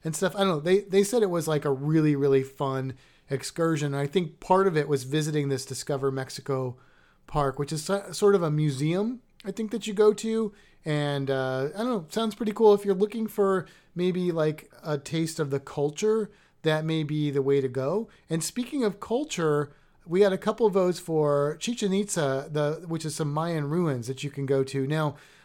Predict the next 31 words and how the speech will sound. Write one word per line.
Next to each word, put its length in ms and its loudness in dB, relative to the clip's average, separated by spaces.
uh, 200 -6
the 120 -2
thing 300 -2
about 320 -2
the 80 -4
Mayan 320 -2
ruins 520 -4
in 240 -2
Cozumel 500 -4
and 80 -4
really 240 0
in 100 0
all 420 0
of 120 0
the 100 -4
ports 500 -6
is 100 -4
that 160 -2
they're 380 0
quite 300 0
a 60 0
trek. 560 -8
You 100 -6
gotta 240 2
really 220 -2
travel 480 -2
to 80 -2
get 180 -2
to 160 0
'em. 140 -2
But 540 0